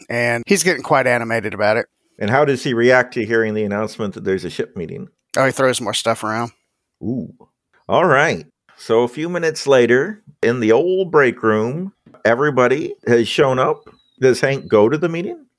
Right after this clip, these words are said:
Speaker 1: He will arrive fashionably late.
Speaker 2: Okay.
Speaker 1: And he'll just step in and lean against the wall and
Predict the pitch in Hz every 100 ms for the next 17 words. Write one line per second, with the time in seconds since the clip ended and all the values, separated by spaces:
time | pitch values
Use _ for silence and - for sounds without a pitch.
0 | - 185 185 175 151 139 135 131 127 127
1 | 127 123 107 117 - _ - - 127 113
2 | - 104 107 92 87 64 - _ - -
3 | 427 - 80 - _ _ 123 127 135 127
4 | 113 120 - - 123 117 120 117 110 107
5 | 110 95 92 - 104 90 98 101 101